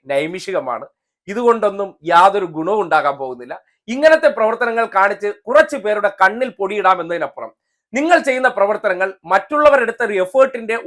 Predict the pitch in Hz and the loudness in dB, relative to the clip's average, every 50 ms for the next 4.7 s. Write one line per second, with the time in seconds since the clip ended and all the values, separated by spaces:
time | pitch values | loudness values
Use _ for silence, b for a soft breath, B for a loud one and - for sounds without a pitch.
0 | 190 208 220 226 190 202 180 233 220 208 208 247 - _ _ _ _ _ - 220 | -4 -4 -4 -4 -8 -10 -12 -8 -4 -4 -4 -4 -6 _ _ _ _ _ -8 -8
1 | 269 294 320 302 302 - 262 233 240 262 294 302 302 302 294 269 277 - 220 190 | 0 2 4 2 4 2 -2 -2 0 2 2 4 4 4 4 4 2 2 -2 -2
2 | 160 135 - _ _ 185 185 220 233 233 214 214 - - 190 202 180 180 185 185 | -4 -8 -14 _ _ -2 -2 0 0 0 0 0 -2 -4 -6 -6 -6 -6 -6 -2
3 | - 160 180 208 190 160 147 190 190 165 147 127 - _ 123 139 - b b b | 0 0 0 0 -2 -4 -8 -10 -8 -8 -8 -8 -8 _ -10 -10 -10 b b b
4 | b b _ 220 240 311 320 311 285 - - 240 226 | b b _ -8 -4 0 4 4 4 4 2 -2 -4